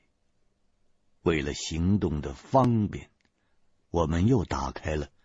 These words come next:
登山头盔上的战术射灯。只见棺材上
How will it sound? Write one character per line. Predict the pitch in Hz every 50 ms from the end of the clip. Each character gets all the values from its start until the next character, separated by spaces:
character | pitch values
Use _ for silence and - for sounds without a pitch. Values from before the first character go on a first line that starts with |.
| _ _ _ _ _ _ _ _ _ _ _ _
登 | 95 92 90 87 87 87
山 | - - 90 90 85 85 82
头 | - - - 78 82 92
盔 | - - 82 82 85 82
上 | - 80 71 67 67
的 | 67 71 - - _
战 | - 101 82 76 71 67
术 | - - 80 69 65
射 | - - 78 69 62
灯。 | 76 78 78 - _ _ _ _ _ _ _ _ _ _ _ _ _ _ _ _ _ _ _ _ _ _ _ _ _ _ _ _ _ _ _ _ _ _ _ _
只 | - 76 76
见 | - - 80 73 73
棺 | - 90 87 85 85 82
材 | - 76 67
上 | - - 71 65 64